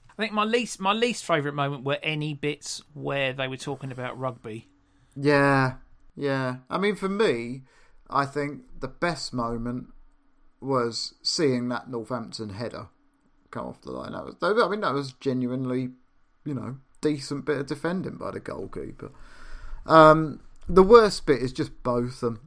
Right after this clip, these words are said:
Speaker 2: He's such a, I find him such an obnoxious presence.
Speaker 1: Interesting.
Speaker 2: Um, just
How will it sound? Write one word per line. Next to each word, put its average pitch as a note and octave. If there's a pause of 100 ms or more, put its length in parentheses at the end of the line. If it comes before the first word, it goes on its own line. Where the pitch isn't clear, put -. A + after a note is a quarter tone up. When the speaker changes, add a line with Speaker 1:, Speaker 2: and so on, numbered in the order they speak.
(140)
Speaker 2:
He's D3
such F#3+
a, E3+ (260)
I D3+
find F3+
him E3
such -
an C#3+
obnoxious C3+
presence. A2+ (320)
Speaker 1:
Interesting. D#4
Speaker 2:
Um, B2+ (240)
just C#3+